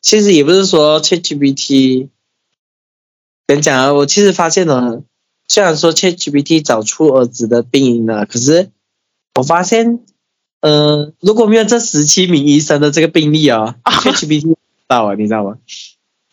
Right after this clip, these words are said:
Speaker 2: 就是要够详细呢，就是你 input 它的时候，
Speaker 1: 对，
Speaker 2: 它就会。
Speaker 1: 它是，我跟你讲，如果，这是真的，就是，这就是很，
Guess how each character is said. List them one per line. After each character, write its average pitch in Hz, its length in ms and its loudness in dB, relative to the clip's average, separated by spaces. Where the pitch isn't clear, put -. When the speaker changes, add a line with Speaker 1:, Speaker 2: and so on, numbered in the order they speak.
Speaker 2:
就 262 100 0
是 285 260 2
要 262 280 0
够 262 280 0
详 175 300 -2
细 214 220 -6
呢， 196 260 -6
就 208 120 -8
是 240 120 -6
你 185 140 -12
input 170 360 -6
它 165 160 -2
的 - 20 -6
时 160 100 -6
候， 190 80 2
Speaker 1:
对， 190 100 2
Speaker 2:
它 - 80 -6
就 170 180 -2
会。 175 200 -6
Speaker 1:
它 185 160 -4
是， 214 360 -4
我 147 60 2
跟 180 80 4
你 208 40 0
讲， 180 200 2
如 185 160 -2
果， 143 420 0
这 220 100 0
是 226 120 2
真 190 200 -2
的， 185 120 0
就 196 200 -2
是， 196 360 2
这 214 140 2
就 208 140 0
是 226 180 4
很， 120 560 -4